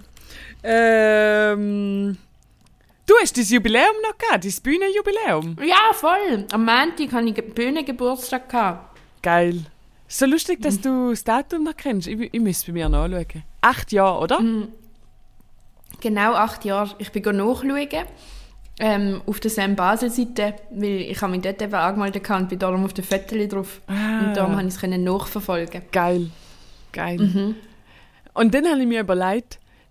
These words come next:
Speaker 1: bei meinem zehn-Jahres-Jubiläum wirst du eine grosse
Speaker 2: Mhm.
Speaker 1: Fete machen, eine grosse Veranstaltung, wo du durchmoderierst, auftrittst. Ähm,
Speaker 2: Ja.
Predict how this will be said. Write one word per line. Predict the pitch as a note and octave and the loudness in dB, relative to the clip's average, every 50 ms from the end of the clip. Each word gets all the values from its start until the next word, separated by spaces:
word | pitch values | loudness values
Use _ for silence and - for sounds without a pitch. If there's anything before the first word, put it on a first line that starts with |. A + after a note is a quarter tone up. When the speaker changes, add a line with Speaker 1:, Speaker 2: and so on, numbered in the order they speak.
| _ - | _ -4
Speaker 1:
bei | A3 G#3+ | -2 2
meinem | G#3 G#3 G#3 - | 2 2 2 2
zehn-Jahres-Jubiläum | - A3 A3 A#3 B3 A#3+ A#3 A#3 B3 A#3+ - A#3+ A#3 G3+ G#3 E3+ E3 E3 D#3+ D#3 E3 E3+ E3 - _ _ _ - | 2 2 4 4 4 4 2 2 2 0 0 -2 -2 -2 -2 -2 -2 -2 -2 -2 -4 -6 -10 -12 _ _ _ -2
wirst | F3+ G3+ G#3 - - | 0 0 0 0 0
du | A3 | -2
eine | G#3 | -2
grosse | - - F3+ G3 A3 A#3 - A#3+ | -2 0 4 4 4 4 4 2
Speaker 2:
Mhm. | G#3+ | 0
Speaker 1:
Fete | E3+ F#3 G3+ A3 A#3+ B3+ - | 2 4 4 4 4 4 2
machen, | F#3 E3 D#3+ D#3+ - F3+ | 0 2 0 0 -2 -4
eine | - - E3 | -4 -4 -4
grosse | - F#3 F3+ G3+ A#3 A3 - A3 | -2 0 2 4 4 2 2 0
Veranstaltung, | - G3+ E3 E3+ F#3 G3 - - - D#3+ D#3 D#3+ D#3+ - F3 - | 0 0 2 2 2 0 -2 -4 -2 -2 -2 -2 -4 -8 -6 -4
wo | F3 F#3+ | -2 -2
du | F#3 G3+ G#3 | -2 -2 -2
durchmoderierst, | F#3 G#3 G3+ G3+ G#3 G3+ G3+ F#3+ G3+ F3+ F3+ G3 G3 G3 G3+ - D#3+ | -2 -2 -2 0 0 0 -2 -2 -4 -4 -2 0 2 2 2 0 -2
auftrittst. | F3+ G3+ - - - G3 G#3 G3+ - - A3+ A3 F#3+ - - - - - - - - - - - - | -6 -6 -6 -6 -4 -4 -4 -4 -4 -4 -4 -4 -4 -4 -6 -8 -10 -14 -20 -20 -20 -20 -20 -20 -14
Ähm, | - - F#3 F#3+ G3 F#3+ F#3 F#3 F#3 F#3 | -8 -2 0 2 4 4 4 2 2 2
Speaker 2:
Ja. | F#3 F#3 E3 | 2 2 0